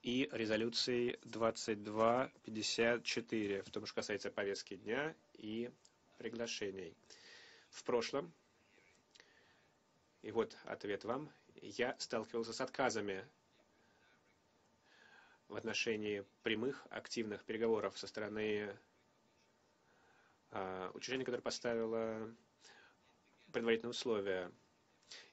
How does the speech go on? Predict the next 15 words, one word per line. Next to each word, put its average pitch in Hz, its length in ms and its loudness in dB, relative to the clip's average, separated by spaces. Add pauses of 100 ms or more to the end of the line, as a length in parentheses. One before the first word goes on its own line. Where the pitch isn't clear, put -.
И 120 180 -2
я 104 480 0 (140)
просил 135 340 2
уважаемого 95 680 0 (200)
господина 101 300 -6
посла, 135 440 2
который 101 300 -4
также, 98 680 -2 (680)
а, 104 140 -2
представил 107 300 -2
правительство 107 720 -2
в 95 80 -6
Женеве, 101 680 2
я 107 140 0
спросил, 120 640 2